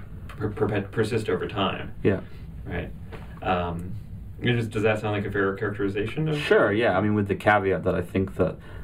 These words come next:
Speaker 2: the ultra-concrete style can become sort of liminally algorithmic,
Speaker 1: Mm-hmm.
Speaker 2: because you can, you can st-, you can, you can do it in a way where you're triggering a single event,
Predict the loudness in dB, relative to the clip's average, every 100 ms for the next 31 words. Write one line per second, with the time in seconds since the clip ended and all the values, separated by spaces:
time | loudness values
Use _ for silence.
0 | -8 2 4 4 2 0 4 2 2 0
1 | 0 2 4 4 2 -2 -2 0 2 0
2 | 2 4 4 0 -4 -12 -12 -2 2 2
3 | 4 2 4 4 4 2 2 0 0 -2
4 | 0 -4 -4 -10 -10 -10 -4 -2 2 2
5 | 2 0 2 0 -2 -6 -2 0 2 0
6 | 0 -2 -6 -2 -2 2 2 4 2 0
7 | -2 2 4 6 6 4 2 4 4 4
8 | 0 0 0 2 2 2 0 0 0 2
9 | 2 2 2 0